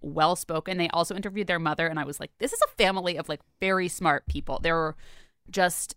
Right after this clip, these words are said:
um, incredibly, uh, thoughtful about why they felt it was important to come forward, why they felt it was important to,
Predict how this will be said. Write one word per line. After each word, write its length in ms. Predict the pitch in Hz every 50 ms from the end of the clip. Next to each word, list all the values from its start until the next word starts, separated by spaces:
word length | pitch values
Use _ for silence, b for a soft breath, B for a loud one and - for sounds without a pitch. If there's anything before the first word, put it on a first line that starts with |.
| _ _ -
um, 580 | 175 165 160 156 156 156 156 151 151 151 - - _ _
incredibly, 1300 | - 185 180 160 - - - - 160 151 160 160 151 - 160 160 156 151 151 147 147 147 147 156 151 135 _ _ _ _ _ _ _ _ _ _ -
uh, 220 | 160 151 143 - -
thoughtful 720 | - - - - 175 170 - - - - 233 240 247 220
about 260 | 190 175 165 - -
why 420 | 147 147 147 - 147 143 139 143
they 140 | 151 165 160
felt 220 | - 165 160 -
it 80 | 175 -
was 80 | 160 165
important 400 | 156 156 - 165 160 - - -
to 60 | 160
come 180 | - 156 165
forward, 560 | - - 302 311 285 269 262 240 208 190 160 185
why 300 | 175 170 175 175 - - _ -
they 100 | 185 170
felt 180 | - 175 175
it 60 | -
was 100 | - 160
important 360 | - 160 - - - - - -
to, 120 | 156 147